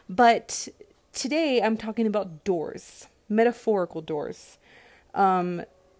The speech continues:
and for me, it's like when they say God opens a door, God doesn't open a door because it's not for you. Or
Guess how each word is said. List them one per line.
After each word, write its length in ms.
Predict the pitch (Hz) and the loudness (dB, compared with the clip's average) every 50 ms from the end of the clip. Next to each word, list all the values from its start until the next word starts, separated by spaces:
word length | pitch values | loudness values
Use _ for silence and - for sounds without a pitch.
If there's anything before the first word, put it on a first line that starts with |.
| _ _ _ _ _ _ - | _ _ _ _ _ _ -2
and 540 | - 214 208 208 202 202 196 196 196 196 196 | 0 2 4 4 4 2 2 2 0 -2 -2
for 160 | - - 233 | 0 2 2
me, 360 | 226 220 226 226 233 233 240 202 | 4 4 4 2 2 2 2 2
it's 240 | 208 202 - - | 0 -2 -2 -2
like 340 | 202 190 185 180 160 - - | 0 2 2 2 0 -4 -8
when 220 | - 190 196 196 196 | -4 -2 0 0 0
they 80 | 196 | 0
say 320 | 190 - - 190 185 185 175 | -2 -2 0 0 0 0 0
God 340 | 170 - 190 180 175 180 170 | 0 2 4 6 6 4 4
opens 440 | - 180 175 - 185 180 180 175 - | 0 -4 -4 -4 -6 -6 -6 -6 -6
a 40 | |
door, 380 | 165 160 175 170 170 170 175 170 | -6 -4 -2 0 0 0 0 0
God 240 | 170 180 170 175 170 | 0 0 0 0 0
doesn't 300 | 180 180 175 170 - - | 0 -2 -2 -4 -6 -6
open 240 | 165 170 175 - 175 | -6 -6 -6 -6 -8
a 60 | 175 | -8
door 240 | 165 170 170 170 165 | -4 -2 -2 -2 -2
because 200 | 165 170 - 175 | -2 -4 -6 -6
it's 140 | 165 - - | -8 -6 -8
not 180 | 180 170 - | -8 -8 -8
for 100 | - 185 | -8 -10
you. 340 | 185 170 175 175 175 170 165 | -8 -6 -4 -4 -2 -2 -2
Or 160 | 156 156 156 | -4 -4 -6